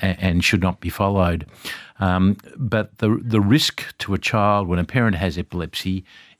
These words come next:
is relatively low, but it's greater than the background, uh, prevalence of epilepsy.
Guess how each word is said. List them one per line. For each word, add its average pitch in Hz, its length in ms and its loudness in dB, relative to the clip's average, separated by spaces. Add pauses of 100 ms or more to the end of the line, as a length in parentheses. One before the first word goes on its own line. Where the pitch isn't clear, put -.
is 117 280 4
relatively 92 500 2
low, 87 340 2
but 92 160 -6
it's 82 140 -10
greater 101 480 0
than 87 200 0
the 87 60 2
background, 85 880 -2
uh, 85 180 0
prevalence 85 560 -2
of 80 80 -8
epilepsy. - 640 -6